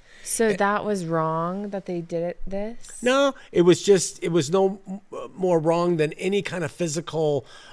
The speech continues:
Speaker 2: approach that they're trying to see, but it never lasted, you know?
Speaker 1: Yeah, it just, to me, seemed like,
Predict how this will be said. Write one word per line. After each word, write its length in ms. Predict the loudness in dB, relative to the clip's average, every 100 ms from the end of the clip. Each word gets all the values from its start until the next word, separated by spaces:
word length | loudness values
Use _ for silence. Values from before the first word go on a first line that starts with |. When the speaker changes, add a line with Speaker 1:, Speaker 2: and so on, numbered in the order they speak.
| -4 -4
Speaker 2:
approach 800 | -4 2 6 6 4 -2 -8 -6
that 160 | -4 -2
they're 120 | -4
trying 460 | -4 -4 -2 -2
to 80 | -2
see, 560 | -4 -4 -4 -4 -4 -8 -14 -4
but 100 | -2
it 80 | 2
never 180 | 0 0
lasted, 600 | -4 -4 -6 -8 -14 -18 -20 -18
you 100 | -12
know? 60 | -4
Speaker 1:
Yeah, 400 | -2 -2 -4 -4 -2
it 160 | -2
just, 340 | 0 -2 -4 -4
to 140 | -4
me, 280 | -2 -2 -4
seemed 500 | -6 -6 -4 -4 -4
like, 580 | -4 -4 -6 -10 -20